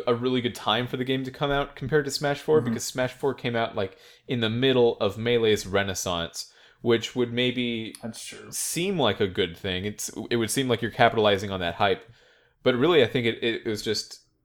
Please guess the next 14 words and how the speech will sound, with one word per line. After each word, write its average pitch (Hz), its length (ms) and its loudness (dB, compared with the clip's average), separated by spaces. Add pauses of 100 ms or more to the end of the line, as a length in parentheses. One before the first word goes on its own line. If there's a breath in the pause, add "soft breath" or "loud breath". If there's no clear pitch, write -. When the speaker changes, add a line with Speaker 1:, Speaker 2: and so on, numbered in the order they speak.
Speaker 1:
it, 120 300 0
if 123 180 0
it's - 340 -4
much, 127 320 2
much 120 220 0
slower 123 340 2
than 104 160 -2
Melee, 113 300 4
like 95 200 0
Smash 101 280 -8
Four 98 260 -2
was, 98 580 0 (720)
uh, 95 360 -2 (120)
and 98 540 -6